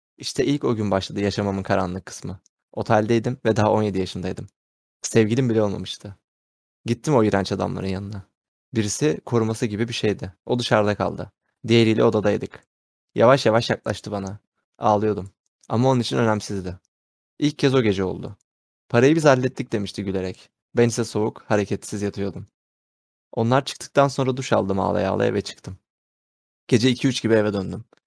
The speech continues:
Kim bilir kaç farklı kişinin yanında geçirdim o geceden sonra geceleri.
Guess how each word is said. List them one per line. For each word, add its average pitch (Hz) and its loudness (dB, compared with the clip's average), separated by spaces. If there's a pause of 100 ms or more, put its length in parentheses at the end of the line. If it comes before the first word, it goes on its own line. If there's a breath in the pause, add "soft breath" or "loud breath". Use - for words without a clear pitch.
(1120)
Kim 165 2
bilir 127 6
kaç 131 2
farklı 123 2
kişinin - -2
yanında 113 2
geçirdim 107 -2
o 104 -2
geceden 101 0
sonra 101 -4
geceleri. 98 -2